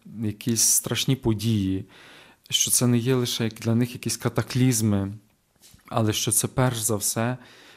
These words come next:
це є пришестя, це є зустріч з Господом. І, власне, теж ця реакція людей, які радіють з пришестя Господа, можлива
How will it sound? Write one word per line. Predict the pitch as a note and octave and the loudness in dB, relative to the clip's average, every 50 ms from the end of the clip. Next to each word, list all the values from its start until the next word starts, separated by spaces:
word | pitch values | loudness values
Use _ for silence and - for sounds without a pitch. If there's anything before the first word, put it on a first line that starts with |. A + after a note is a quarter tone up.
| - _ _ _ | -20 _ _ _
це | - - - B2+ | -6 -2 0 0
є | A#2+ A#2 A#2 A#2 A2+ A2 G#2+ G#2 - - _ - A#2 - | 2 2 2 2 2 0 0 -2 -6 -10 _ -20 -14 -8
пришестя, | - G#2+ G#2+ - - C3 C3 C3+ - - - - | -6 -4 -4 -2 0 0 2 2 2 0 0 0
це | A2 - - A2 | -2 -2 0 0
є | G#2 G#2 | 0 2
зустріч | G2 G2+ A2+ B2+ - - - A2 G#2 G2 - - - - - | 2 2 0 0 0 0 -2 -4 -4 -4 -8 -10 -10 -10 -8
з | G#2+ F#2 | -6 -2
Господом. | F#2+ G2+ G2+ G2 - - - A2 A2 A2 - - A#2 - _ - - - - - - - - - - - - - - - - - - _ _ _ _ _ _ _ | 0 0 0 0 -2 -4 -6 -6 -6 -6 -6 -10 -14 -18 _ -20 -20 -20 -20 -20 -20 -20 -20 -20 -20 -20 -20 -20 -20 -20 -20 -20 -20 _ _ _ _ _ _ _
І, | - C#3+ C3+ C#3 C#3 C#3+ C#3 C3+ - - - | -2 2 4 4 6 4 4 2 0 -4 -6
власне, | - B2 A2 B2+ D3 D#3 - - F3 E3 D#3+ | -6 -4 0 0 2 2 2 0 0 -2 -2
теж | D#3 - - - E3 D#3+ - - - - - - C3+ C3 B2+ - | -4 -4 -2 -2 -2 0 0 -2 -2 -2 -2 0 0 0 0 0
ця | - - D3 C#3 C#3 C#3 C#3 - - | 0 0 2 2 2 0 -2 -4 -4
реакція | - C3 B2+ C#3 F3 F#3+ - - - F3 E3+ D#3+ D#3 D3+ D3 C#3 C3+ B2+ | -2 0 0 0 0 0 -2 -2 -2 -2 0 0 0 0 0 0 0 0
людей, | C3 B2 A2 A#2 A2+ G#2+ C#3 E3 F3+ E3 | -2 0 0 -2 0 2 2 2 4 2
які | C#3+ C3 - - - C3 | 0 0 -2 -2 -2 0
радіють | B2 B2 A#2 G#2 C3+ E3+ D#3+ C#3+ | 2 0 0 0 2 2 2 2
з | - - | 0 -2
пришестя | - - - - - D3 C#3 - - - | -4 -4 -4 0 0 2 2 2 0 0
Господа, | A2+ A#2 C3 C3 - - B2+ G#2+ A#2 A#2 | 0 -2 -2 -2 -2 -2 -2 0 0 0
можлива | A2 A2+ A2+ G#2+ G#2 A#2 B2 C3 B2 B2+ A#2+ A#2 A#2 A2 G#2+ - - | 0 0 0 -2 0 0 0 0 2 0 0 0 0 -2 -2 -4 -8